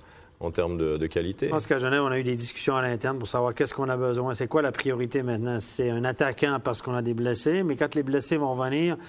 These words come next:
Speaker 2: on est peut-être content d'avoir un défenseur.
Speaker 1: Ouais,
Speaker 2: Donc, il y a eu
Speaker 1: peut-être ça.
Speaker 2: pas mal de discussions à l'interne. Puis à la fin, Marc Gauchi a tranché et a dit, ben, on va y aller pour le meilleur joueur disponible. Et puis, selon eux, le meilleur joueur disponible sur le marché qui était d'accord de venir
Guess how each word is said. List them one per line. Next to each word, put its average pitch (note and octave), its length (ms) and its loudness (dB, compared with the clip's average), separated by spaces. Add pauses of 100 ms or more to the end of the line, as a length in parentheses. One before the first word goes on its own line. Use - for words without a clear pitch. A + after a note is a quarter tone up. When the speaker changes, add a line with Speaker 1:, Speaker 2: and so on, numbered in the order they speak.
(340)
Speaker 2:
on B2+ 240 -8
est A#2+ 100 -12
peut-être C3+ 180 2
content C3+ 260 2
d'avoir C#3 240 2
un B2+ 80 0
défenseur. C3 560 -2
Speaker 1:
Ouais, B2 60 -4
Speaker 2:
Donc, - 100 -6
il - 20 0
y C3+ 40 0
a - 20 2
eu - 60 2
Speaker 1:
peut-être C3+ 40 -6
ça. D3+ 80 4
Speaker 2:
pas - 40 0
mal E3+ 140 2
de D#3 100 4
discussions C#3 340 0
à - 20 4
l'interne. C#3+ 460 2 (320)
Puis - 100 0
à C3+ 40 4
la C#3 140 4
fin, D#3+ 320 2 (500)
Marc C3 200 0
Gauchi C#3 360 4
a C#3+ 80 2
tranché D3 600 2
et C3 40 0
a B2 100 0
dit, B2+ 160 -2
ben, B2+ 120 0
on B2 80 0
va B2+ 120 2
y C3 80 4
aller B2+ 160 4
pour C3 160 -2
le B2+ 100 0
meilleur C3 300 2
joueur C3 240 2
disponible. B2+ 640 -2
Et A2+ 80 -2
puis, B2 240 -6
selon B2+ 480 0
eux, C#3 40 4
le C3+ 120 2
meilleur C3 200 0
joueur C3+ 160 0
disponible C3+ 400 0
sur - 120 -6
le C3+ 80 -4
marché C3 320 -2
qui - 100 -8
était B2 160 0
d'accord B2+ 360 0
de B2+ 80 -2
venir B2 380 -2